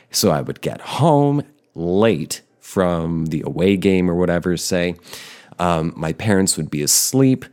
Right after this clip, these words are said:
I would take a shower, wind down with a peanut butter and jelly sandwich, a tall glass of milk. I would go to my room and eat and drink and watch Cowboy Bebop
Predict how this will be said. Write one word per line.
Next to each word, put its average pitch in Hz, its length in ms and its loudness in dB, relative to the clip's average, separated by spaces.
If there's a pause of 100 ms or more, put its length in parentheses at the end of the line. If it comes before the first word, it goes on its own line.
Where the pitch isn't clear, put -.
(340)
I 90 160 0
would 85 280 -2
take 76 260 -6
a 73 40 -6
shower, 104 540 2
wind 82 460 -2
down 92 440 0
with 85 240 -4
a 73 120 -4
peanut - 500 0
butter 104 260 2
and 90 120 0
jelly 85 260 0
sandwich, 92 640 -2 (400)
a 87 60 -8
tall 113 380 0
glass 92 420 -2
of 80 60 -6
milk. 76 480 -6 (400)
I 85 120 -4
would 73 180 -6
go 92 140 4
to 82 80 2
my 78 180 -4
room 104 640 2 (440)
and 71 400 -4 (200)
eat 104 340 0
and 82 180 -2
drink 104 600 0
and 82 460 -4 (240)
watch - 800 -4 (680)
Cowboy 90 440 0
Bebop 82 480 -6